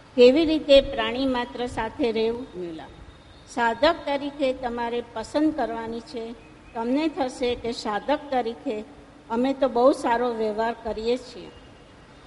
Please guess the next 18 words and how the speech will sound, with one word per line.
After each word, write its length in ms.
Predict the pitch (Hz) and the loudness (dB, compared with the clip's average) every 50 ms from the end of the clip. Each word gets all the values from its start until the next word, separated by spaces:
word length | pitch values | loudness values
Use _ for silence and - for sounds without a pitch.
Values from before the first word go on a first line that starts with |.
| - - - - - - - - - - | -20 -20 -20 -20 -20 -20 -20 -18 -8 -2
ક-, 360 | 262 254 254 247 240 226 233 226 - | 2 2 2 2 2 -2 -8 -6 -2
ક-, 420 | 269 254 247 226 226 - - - | 0 0 0 0 -2 -8 -14 -14
કર-, 260 | - - 247 247 247 - - - - - - - - - - - | -12 -12 -12 -12 -12 -16 -20 -20 -20 -20 -20 -20 -20 -20 -8 0
કરવા 360 | - 254 254 269 277 285 269 | 2 2 4 6 6 6 6
ઈચ્છીએ 460 | 269 247 254 - - - 349 277 254 240 | 4 2 0 -4 -4 -2 0 0 0 -2
છીએ, 320 | - - - 196 160 175 - - - - - - - - - - - - | -4 -10 -16 -16 -16 -18 -20 -20 -20 -20 -20 -20 -20 -20 -20 -20 -20 -12
પણ 140 | - 262 262 | -8 -6 -6
સામા 480 | 277 - - 294 233 233 226 254 294 320 | -6 -6 -6 -6 -6 -4 -2 0 2 4
લોકો 380 | 311 302 294 294 294 269 262 | 4 4 4 4 4 4 4
વિચિત્ર 600 | 254 247 247 - - 277 277 277 285 285 254 262 | 4 2 -2 -4 -2 -4 -4 -2 -2 -2 -2 -2
છે, 340 | 262 - - 262 233 233 254 - - - - | -2 -2 -4 -4 -4 -4 -6 -10 -14 -14 -14
એટલે 280 | 220 - - 233 247 247 | -14 -12 -8 -4 -2 0
અમારાથી 640 | 247 233 233 247 254 254 254 254 247 254 277 240 240 | 0 0 0 0 2 2 2 2 2 0 2 2 4
આવું 340 | 214 214 220 233 233 - | 4 4 2 0 -2 -2
થઈ 160 | 285 240 226 233 | 0 0 0 0
જાય 280 | 220 - 214 196 185 | -2 -4 -6 -6 -6
છે. 480 | 180 - - - 180 175 180 - - - - - - - - - - - - - - | -10 -14 -14 -14 -12 -12 -14 -14 -20 -20 -20 -20 -20 -20 -20 -20 -20 -20 -16 -6 -2
સામે, 440 | 247 233 233 233 254 277 302 285 | 0 0 0 2 4 4 4 2